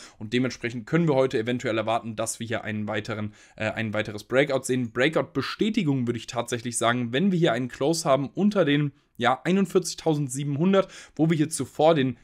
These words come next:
niedrigsten Close, sag ich jetzt mal, hatten von dieser temporären Bewegung hier. Also sollten wir hier unter, ja, einundvierzig siebenhundert, einundvierzig sechshundert schließen, dann könnte ich mir vorstellen, dass es recht rasant weiter short gehen wird in Richtung der achtunddreißigtausend U-S-Dollar.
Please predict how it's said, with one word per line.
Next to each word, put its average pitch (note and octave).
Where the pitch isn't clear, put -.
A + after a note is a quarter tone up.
niedrigsten E3
Close, D3
sag B2+
ich B2+
jetzt B2+
mal, A#2+
hatten D#3+
von C#3
dieser B2
temporären B2
Bewegung D3
hier. D#3
Also A#2+
sollten C#3+
wir C#3
hier B2+
unter, F#3+
ja, B2
einundvierzig E3+
siebenhundert, E3+
einundvierzig C3
sechshundert C#3
schließen, D#3
dann C3
könnte C3+
ich -
mir B2
vorstellen, A#2+
dass A2
es A2
recht C3
rasant A#2
weiter A#2
short C#3
gehen B2
wird A#2+
in A#2
Richtung A2+
der G#2
achtunddreißigtausend A#2
U-S-Dollar. G#2+